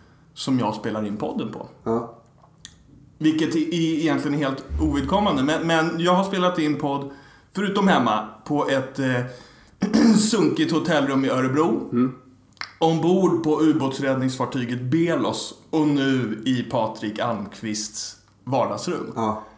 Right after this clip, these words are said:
Speaker 2: vilken ära.
Speaker 1: Ja, det är stort, för jag gillar treor.
Speaker 2: Ja.
Speaker 1: Eh, det finns någon slags dynamik när man säger döna, nöna och nöna.
Speaker 2: Exakt.
Speaker 1: Så här, sunkigt hotellrum i Örebro, H M S Belos, hemma hos Patrik Almqvist.
Speaker 2: Ja.
Speaker 1: Den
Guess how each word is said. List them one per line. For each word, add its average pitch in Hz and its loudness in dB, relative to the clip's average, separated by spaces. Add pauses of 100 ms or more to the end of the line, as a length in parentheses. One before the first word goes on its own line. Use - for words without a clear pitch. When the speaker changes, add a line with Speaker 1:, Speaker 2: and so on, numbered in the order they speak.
Speaker 2:
vilken 117 0
ära. 107 0
Speaker 1:
Ja, 175 4
det 233 4
är 262 6
stort, 156 2 (200)
för 220 -2
jag 233 4
gillar 220 2
treor. 190 0 (160)
Speaker 2:
Ja. 123 2
Speaker 1:
Eh, 127 -2
det 185 0
finns 196 -2
någon 185 -2
slags 156 -4
dynamik 160 0
när 131 -2
man 123 0
säger 110 -4
döna, 185 0 (520)
nöna 135 0 (440)
och 135 0
nöna. 117 0
Speaker 2:
Exakt. 107 -2
Speaker 1:
Så - -6
här, - -8
sunkigt 160 -2
hotellrum 143 0
i - -2
Örebro, 120 -4 (520)
H 156 2
M 131 4
S 127 -2
Belos, 110 -4 (400)
hemma 110 -4
hos 101 -8
Patrik - -12
Almqvist. - -14
Speaker 2:
Ja. 107 -2 (500)
Speaker 1:
Den 165 0